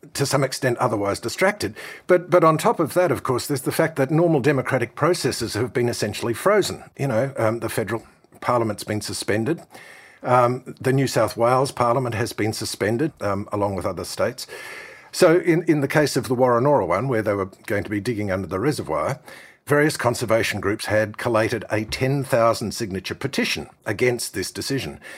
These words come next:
which might otherwise have been brought before the Parliament and debated, but now obviously it can't be because the Parliament isn't sitting.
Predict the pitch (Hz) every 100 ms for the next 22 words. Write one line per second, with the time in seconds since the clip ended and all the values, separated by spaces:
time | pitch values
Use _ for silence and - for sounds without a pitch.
0 | - - - - 139 - 131 143 127 113
1 | 107 110 107 - 113 110 107 120 127 -
2 | 95 101 92 - 104 127 110 101 98 87
3 | 131 127 104 - _ - - - _ 139
4 | 131 _ _ - 131 107 101 113 104 107
5 | 95 - 202 - 107 - 127 - 113 -
6 | - 117 107 98 117 110 - - 73